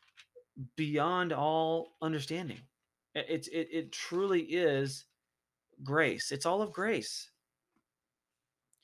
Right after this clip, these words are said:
First Corinthians two nine, I want you to listen to this real quick. "But just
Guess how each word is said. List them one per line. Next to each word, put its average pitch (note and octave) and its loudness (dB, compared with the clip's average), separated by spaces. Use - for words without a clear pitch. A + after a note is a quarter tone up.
First A3 2
Corinthians F#3+ 0
two F#3+ -2
nine, E3+ 6
I C3+ 4
want C#3+ 0
you D#3 -2
to D3 -2
listen C#3 -2
to C3 -2
this C3 -4
real A2+ -6
quick. A2 -6
"But C#3+ 2
just A3 4